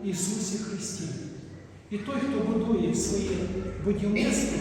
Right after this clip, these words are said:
то думає, як ти будуєш, чи воно на соломі, чи на золоті, чи на камені. А якщо прийде вогонь, він все і спитає, він покаже, на чому ти будував. І ми бачимо, що наша церква заснована на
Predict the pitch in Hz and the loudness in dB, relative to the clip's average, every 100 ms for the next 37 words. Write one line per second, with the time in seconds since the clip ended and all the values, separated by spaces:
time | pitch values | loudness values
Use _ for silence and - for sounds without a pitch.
0 | - 208 247 233 233 214 214 208 208 - | 0 0 2 4 4 4 2 2 2 2
1 | 180 175 - - 220 214 208 - 208 247 | 4 2 2 0 0 0 0 2 2 2
2 | 233 233 202 180 185 220 233 233 240 - | 2 2 2 2 2 2 2 2 0 0
3 | 220 - - - - - - - 208 208 | -2 -6 -8 -10 -12 -14 -12 0 2 4
4 | 208 208 190 175 - - - - - - | 4 4 4 4 2 0 -2 -4 -8 -10
5 | - - - - 190 190 226 226 214 214 | -14 -16 -16 -4 -2 0 2 2 2 2
6 | 214 190 - - - 220 - - - - | 4 4 2 0 0 2 2 2 0 2
7 | - 233 220 190 160 160 - - 214 220 | 0 0 0 0 0 0 0 0 -2 0
8 | 185 175 - - 202 - 262 262 - 214 | 2 2 0 -2 -2 0 2 2 2 2
9 | 196 202 202 - - - - - - - | 0 0 0 -2 -2 -4 -6 -10 -12 -16
10 | - - - - - - 190 196 180 190 | -18 -20 -20 -20 -20 -14 -4 -2 -2 -2
11 | 185 180 175 165 170 165 - 170 165 160 | -4 -6 -6 -4 -4 -4 -4 -6 -6 -8
12 | - 156 - - - - - 175 165 170 | -8 -8 -8 -10 -10 -12 -10 -10 -8 -6
13 | 170 165 170 165 - - - - - 147 | -6 -6 -6 -8 -10 -12 -14 -16 -12 -12